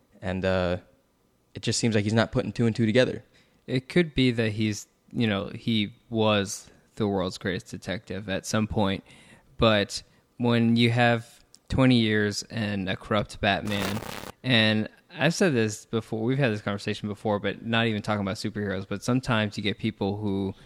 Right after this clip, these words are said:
Speaker 2: um, <laughs> as they grow up, they think that their experience trumps everything.
Speaker 1: Mm-hmm.
Speaker 2: And so they go, "Yeah, you know, I did this when I was younger, and, you know, this is how it goes now." And it's like,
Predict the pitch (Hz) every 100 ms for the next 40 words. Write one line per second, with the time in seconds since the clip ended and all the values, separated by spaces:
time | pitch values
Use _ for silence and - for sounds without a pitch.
0 | - - _ 110 98 92 85 - - -
1 | - - - 120 120 117 113 110 107 113
2 | 98 - - 104 101 - 110 107 - 95
3 | - 107 107 98 95 - - 110 104 95
4 | 95 - - 104 104 95 95 85 - -
5 | 117 117 113 104 - 98 107 101 98 98
6 | 98 98 95 98 151 135 82 - 101 98
7 | 113 - 104 95 120 123 120 123 127 123
8 | 110 117 120 120 120 139 151 98 101 104
9 | 101 110 117 113 110 - 113 - 110 117
10 | 120 151 139 85 76 92 101 - 104 101